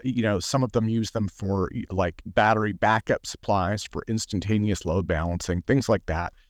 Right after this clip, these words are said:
They, they have big ones. They're, they're big cans. They look, they just look like, kinda like a small size paint can. Um, and there are also tiny ones. You know, there, there are probably thousands of them in your phone,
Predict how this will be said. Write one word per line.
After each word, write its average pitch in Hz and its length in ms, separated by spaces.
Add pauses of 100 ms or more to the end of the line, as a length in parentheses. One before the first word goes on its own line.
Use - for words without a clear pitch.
(400)
They, 123 240
they 117 100
have 127 220
big 202 180
ones. 71 240
They're, 101 160 (160)
they're 123 120
big 151 280
cans. - 500
They 87 120
look, 104 220 (100)
they 104 100
just 104 220
look - 180
like, 104 160
kinda 117 180
like 113 160
a 98 220
small 123 320
size 113 240
paint 87 320
can. - 280 (500)
Um, 95 320
and 165 120
there 180 140
are 185 100
also 185 220
tiny 160 380
ones. - 340
You 110 100
know, 92 140
there, 117 320
there 113 220
are 107 200
probably 117 680
thousands 101 720
of 85 220
them 87 320
in 98 160
your 95 100
phone, - 500